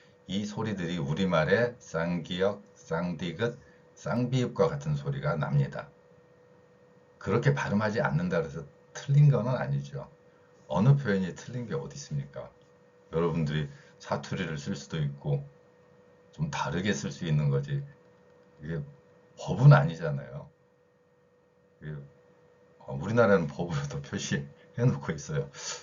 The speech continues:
맞춤법. 법으로, 인간의 언어를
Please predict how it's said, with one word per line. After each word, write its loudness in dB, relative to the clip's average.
맞춤법. -4
법으로, -4
인간의 4
언어를 2